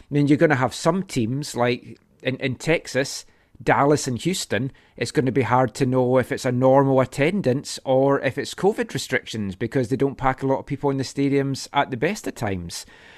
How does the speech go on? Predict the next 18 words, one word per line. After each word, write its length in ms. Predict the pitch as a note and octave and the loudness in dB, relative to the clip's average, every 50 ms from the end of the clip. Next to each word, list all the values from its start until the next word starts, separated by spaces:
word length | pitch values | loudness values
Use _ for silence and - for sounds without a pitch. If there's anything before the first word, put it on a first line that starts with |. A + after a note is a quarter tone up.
| - - - - _ _ _ _ _ _ D3+ | -20 -20 -20 -20 _ _ _ _ _ _ -2
But 160 | - D#3 D3 | 0 0 2
talking 300 | - - G3 G#3+ - G3 | 4 4 4 4 2 0
of 120 | D#3+ - - | -2 -4 0
Texas, 540 | - E3 F#3+ - - - - C#3 D3 - | 2 2 2 2 -2 -4 -4 -4 -2 -2
you've 160 | C#3 A#2 G#2 - | -4 -4 2 4
got 220 | D3 E3 F3+ - | 6 6 6 6
your 120 | D#3+ D#3 | 2 0
three 520 | C3 - - C3 C3+ C#3 C#3 C3+ B2+ A#2 - _ _ _ | 0 0 -4 -4 -2 0 0 0 -2 -4 -6 _ _ _
Texan 400 | - - D3+ C#3 - - - B2+ | -4 -2 -2 -2 0 -2 -6 -6
teams 420 | A2 - - C3+ B2+ B2 A#2 A2 - - | -6 -4 -4 -2 -2 -2 -4 -4 -4 -4
in 140 | - C#3 C#3 | -2 0 0
it 160 | C3+ - - | 0 -2 -2
this 260 | A#2+ A#2 G#2 - - | -4 -4 -4 -4 -6
year. 260 | A#2 G#2+ G#2+ B2+ C#3+ - _ _ _ _ _ _ _ _ _ _ _ - - | -4 -2 -2 -2 -4 -6 _ _ _ _ _ _ _ _ _ _ _ 0 0
Austin 500 | D3+ D#3 D3+ - - D#3+ D3+ D#3 D3+ - - A2 | 2 2 2 2 2 4 4 4 2 -2 -8 -6
joining 460 | - - C#3+ C#3+ D3+ D3 D3 C#3 B2 | 0 4 4 6 6 4 2 0 0
the 120 | A#2 A#2 | 0 0
league. 420 | A2+ A2+ A2+ C3+ E3+ F#3+ - - | 0 -2 -2 -4 -6 -10 -14 -20